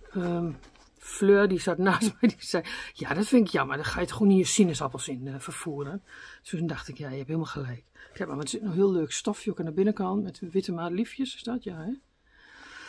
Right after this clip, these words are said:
Dus Yvonne heeft de Painting Stripe Shawl opgezet. Nou, patroon had ik al. Ik zal het ook, het patroon linken. Het is eigenlijk ook weer super simpel, want ik dacht,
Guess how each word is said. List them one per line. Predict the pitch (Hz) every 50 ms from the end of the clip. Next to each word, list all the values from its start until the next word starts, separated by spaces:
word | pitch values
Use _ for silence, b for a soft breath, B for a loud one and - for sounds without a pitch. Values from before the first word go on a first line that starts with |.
| B B B B B B B B B
Dus | _ - 415 427
Yvonne | 453 - - 427 415 381
heeft | 370 359 -
de | - 294 - - -
Painting | - 349 359 370 285 285 277 254
Stripe | - - - 311 302 311 311 -
Shawl | - - - 202 185 175 175
opgezet. | - 208 - - - 131 139 180 233 349 - -
Nou, | 370 349 247
patroon | - - 262 262 320 320 330 302
had | 262 285 330 -
ik | 330 -
al. | 269 247 247 247 247 247 226 - _ _ _ _ _ _
Ik | _ _ -
zal | - 262 247
het | 247 - 247 -
ook, | 254 285 285 -
het | 247 -
patroon | - 240 220 - 240 233 233 208
linken. | 202 240 294 339 320 320 302 302 302 320 B B B B B B B B B B
Het | - -
is | - -
eigenlijk | - 269 311 349 - - 240 233 -
ook | - 247 247 -
weer | 233 202 202 196 180
super | - - - 339 339 - 240
simpel, | - - 262 262 254 240 - 214 202 208 226 - _
want | - 247 269 254 226 233 262 254 - -
ik | 294 294 294 -
dacht, | 175 151 160 170 - - -